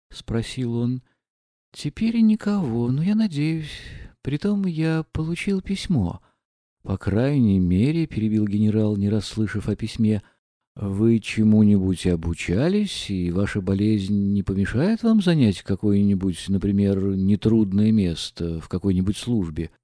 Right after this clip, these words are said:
«О, наверное, не помешает. И насчет места я бы очень даже желал, потому что самому хочется посмотреть, к чему я способен. Учился же я все четыре года постоянно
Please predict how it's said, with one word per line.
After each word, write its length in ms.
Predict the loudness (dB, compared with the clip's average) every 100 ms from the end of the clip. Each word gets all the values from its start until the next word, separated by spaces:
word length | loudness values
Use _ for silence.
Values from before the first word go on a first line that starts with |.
| _ _
«О, 220 | -4 0 2
наверное, 400 | 2 2 2 2
не 100 | 2
помешает. 920 | 2 0 0 -4 -4 -4 -6 -10 -20 _ _ _ _ -8
И 100 | -4
насчет 360 | -2 -2 0
места 340 | 2 0 -2 -2
я 160 | 0
бы 340 | 0 0 0 0
очень 400 | -2 -2 0 0
даже 220 | 2 0
желал, 460 | 2 2 2 0
потому 340 | -2 -4 -2 -4
что 500 | -6 -6 -4 -2 -6
самому 400 | -8 -2 0 -2
хочется 460 | -2 -4 -4 -10
посмотреть, 880 | -8 -8 -4 -6 -4 -4 -4 -6 -18
к 80 | -18
чему 380 | -16 -10 -4 0
я 160 | 0 0
способен. 800 | -2 -6 -4 0 0 2 -2 -4 _ _ _ _ _ -6
Учился 460 | -4 0 0 2 0
же 100 | 0
я 180 | 0 -2
все 280 | -4 -4
четыре 400 | -4 -6 -4 -2
года 320 | 0 0 2 0
постоянно 840 | -2 -6 -2 0 2 2 0 -2